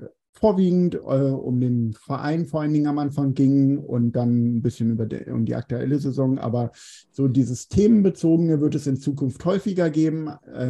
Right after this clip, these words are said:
also eigentlich nur noch. Ähm, ihr könnt gespannt sein, äh,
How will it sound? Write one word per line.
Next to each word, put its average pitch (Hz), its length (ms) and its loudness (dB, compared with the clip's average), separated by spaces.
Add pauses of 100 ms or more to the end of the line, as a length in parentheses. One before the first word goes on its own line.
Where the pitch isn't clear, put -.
(180)
also 117 680 -4
eigentlich 117 320 -2
nur 170 160 2
noch. 214 320 -2 (520)
Ähm, 135 520 0 (1040)
ihr 147 300 4 (120)
könnt 190 180 2
gespannt 202 340 0
sein, 202 400 2
äh, 147 280 2